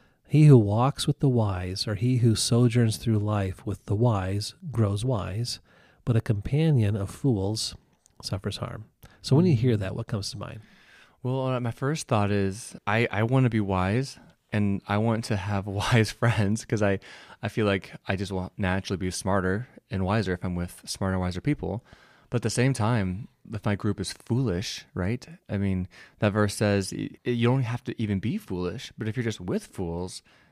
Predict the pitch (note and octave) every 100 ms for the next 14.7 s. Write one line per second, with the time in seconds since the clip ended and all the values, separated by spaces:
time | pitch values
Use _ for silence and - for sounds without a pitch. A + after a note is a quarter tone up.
0 | _ G#2+ G#2 G2 G2 G#2 G#2 F#2+ G#2 F#2+
1 | F2+ C#3+ A2+ E2+ F2 G#2+ F#2+ F#2 - _
2 | _ _ - B2 C#3 A2 A2+ A#2 A2 A2
3 | G2 - G#2+ A2+ A2 F#2 F#2+ F2 F#2 -
4 | A2+ C#3 A#2 G2 F2+ - F#2+ G2 F3 G3
5 | _ _ _ _ G#2 G2+ G2 F2+ A#2+ -
6 | G2+ - G#2 - D3 E3+ - _ _ _
7 | F#2+ G2 A#2+ - - G2+ G2 G2+ A2 -
8 | F2 E2+ F2 F2+ G2+ G#2 G#2 - C3+ C3+
9 | - - - - - B2+ A#2 B2 A2+ A#2+
10 | A2+ A2+ A2 G#2 - C3 C#3+ G#2 A2 -
11 | - G#2 - A#2 - G#2+ A#2 C3+ - -
12 | _ _ _ - G#2+ A#2+ C3+ - _ _
13 | A#2+ A2 G#2+ - A2+ G#2+ G2+ - C3 C3+
14 | D#3 E3+ - - - F#2 B2